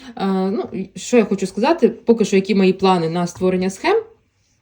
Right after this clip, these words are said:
Забігаючи наперед, я планую випускати схеми тільки після відшиву. Е, поки я не впевнюсь в своїх навичках, е, в своєму баченні, м, кольорів, їхнього поєднання, е, я буду відшивати свої схеми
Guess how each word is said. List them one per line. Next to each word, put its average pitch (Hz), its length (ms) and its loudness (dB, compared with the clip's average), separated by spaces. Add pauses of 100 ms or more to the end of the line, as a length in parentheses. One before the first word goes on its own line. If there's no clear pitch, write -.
(640)
Забігаючи 190 500 0
наперед, 175 460 -4
я 220 300 0
планую 208 320 0
випускати 180 420 -4
схеми 254 340 -2
тільки 233 360 -4
після 196 320 -6
відшиву. - 340 -12 (680)
Е, 175 240 -8
поки 226 200 0
я 190 160 2
не 190 120 0
впевнюсь 180 680 -2
в 170 220 0
своїх 185 440 -2
навичках, 262 920 -2
е, 233 380 4
в 214 160 -4
своєму 185 640 -2
баченні, 175 560 -4 (180)
м, 165 640 -14
кольорів, 208 480 0
їхнього 190 360 -2
поєднання, 240 840 -2 (520)
е, 190 280 -2
я 240 120 4
буду 202 200 -2
відшивати 175 500 -4
свої 185 280 -4
схеми 339 640 -4